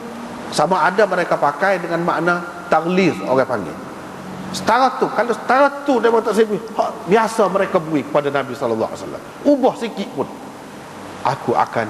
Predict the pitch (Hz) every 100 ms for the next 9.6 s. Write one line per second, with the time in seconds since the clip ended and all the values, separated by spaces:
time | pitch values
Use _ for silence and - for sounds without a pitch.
0 | 104 151 151 135 127 98 90 - - -
1 | - - - - - - - - - -
2 | - - - - - - - 139 156 165
3 | 262 202 160 165 175 175 160 131 156 226
4 | 247 - - - 160 175 214 196 135 160
5 | 180 165 - 151 101 85 101 - - 52
6 | - - - - - 127 165 175 - 214
7 | 220 175 208 247 240 - - - - 180
8 | 175 - 202 220 143 175 202 202 - 185
9 | 202 151 170 180 196 233